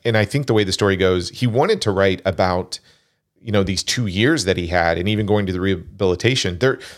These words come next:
there are, um, shorts and letters and everything else that you can,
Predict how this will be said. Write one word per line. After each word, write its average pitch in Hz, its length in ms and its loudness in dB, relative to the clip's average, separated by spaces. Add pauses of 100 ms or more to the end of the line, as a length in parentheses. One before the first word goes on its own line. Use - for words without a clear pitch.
there 127 220 2
are, 127 500 2
um, 95 580 0
shorts 113 580 0
and 95 160 -4
letters 98 340 2
and 98 80 -2
everything 92 240 -2
else 95 240 -2
that 90 220 -4
you 95 80 -6
can, 87 360 -6